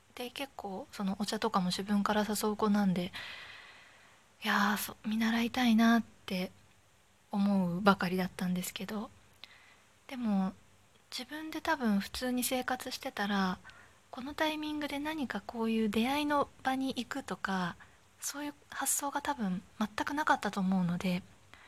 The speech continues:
いいきっかけかもしれないですね。あの、ちょっと本当に久しぶりなのと、もうそういう、なんていうんですか、あの、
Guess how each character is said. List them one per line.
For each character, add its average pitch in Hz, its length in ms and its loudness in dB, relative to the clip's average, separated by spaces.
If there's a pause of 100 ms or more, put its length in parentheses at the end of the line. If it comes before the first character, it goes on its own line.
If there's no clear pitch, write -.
(400)
い 294 100 -4
い - 40 -6
き - 220 -8
っ - 40 -20
か 220 100 -8
け 247 140 -2
か 277 120 2
も 214 100 2
し 196 120 -4
れ 208 120 0
な 202 160 2
い 190 40 2
で 190 120 -4
す - 140 -6
ね。 254 280 0 (1120)
あ 226 160 0
の、 214 360 6
ち - 120 0
ょ - 20 -8
っ - 40 -8
と 196 320 2 (260)
本 269 260 -2
当 277 100 -6
に 277 100 2
久 - 240 0
し 277 140 -2
ぶ 269 180 -2
り 262 300 -2 (460)
な 269 100 0
の 208 140 2
と、 202 460 2 (520)
も 254 400 0 (140)
う - 20 -16
そ 240 220 -2
う 233 60 -2
い 233 280 0
う、 - 60 -6 (340)
な 240 100 -2
ん 220 40 -4
て 208 80 -2
い 180 40 2
う - 40 4
ん - 20 2
で 165 60 -2
す - 100 -6
か、 202 260 -2
あ 208 120 0
の、 190 320 2